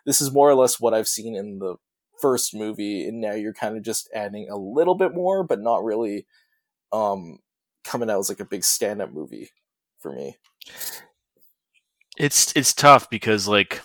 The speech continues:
Speaker 2: when we talk about these movies and their sequels, it's, it's like they,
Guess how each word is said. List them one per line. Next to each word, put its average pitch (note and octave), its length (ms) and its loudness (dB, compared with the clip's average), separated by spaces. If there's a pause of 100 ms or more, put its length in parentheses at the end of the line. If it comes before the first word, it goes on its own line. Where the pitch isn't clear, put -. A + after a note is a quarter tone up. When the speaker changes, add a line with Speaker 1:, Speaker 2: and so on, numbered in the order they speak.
(220)
Speaker 2:
when G#2 140 -6
we A2+ 80 0
talk - 260 4
about A2+ 200 -2
these G2 180 -4
movies F#2+ 360 -2
and F#2 100 -6
their F2+ 80 -6
sequels, F#2+ 800 0 (1040)
it's, - 320 0
it's - 260 2
like G2 320 2
they, F#2+ 380 -4